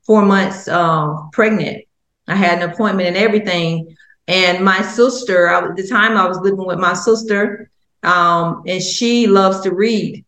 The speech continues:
And you know, you know those bookstores, I don't know if they have it anymore. Like, you go to these bookstores, these dollar bookstores,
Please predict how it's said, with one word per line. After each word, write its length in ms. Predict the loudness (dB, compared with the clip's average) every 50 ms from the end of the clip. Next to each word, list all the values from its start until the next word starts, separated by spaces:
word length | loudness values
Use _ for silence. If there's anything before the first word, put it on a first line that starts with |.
| _ _ -8
And 180 | -6 -2 0
you 80 | 0 2
know, 380 | 2 4 4 4 4 4 2
you 120 | 0 0 2
know 160 | 2 2 4
those 280 | 4 4 4 4 2 2
bookstores, 720 | 4 4 4 2 0 -6 -2 0 2 2 2 2 2 2
I 100 | 0 0
don't 200 | 0 0 0 0
know 120 | 0 0 0
if 100 | 0 0
they 100 | 0 0
have 240 | 2 0 0 -2 -4
it 40 |
anymore. 440 | -6 -6 -6 -6 -4 -2 0 0 0 0
Like, 180 | 0 -2 -2
you 60 | -4
go 180 | -2 0 0 0
to 100 | -2 -4
these 280 | -2 -2 -4 -4 -6 -6
bookstores, 480 | -8 -8 -8 -8 -6 -4 -2 -2 -2
these 200 | -4 -6 -8 -4
dollar 320 | -2 0 0 0 0 -2 -2
bookstores, 600 | -4 -4 -6 -6 -6 -6 -4 -2 -2 -4 -4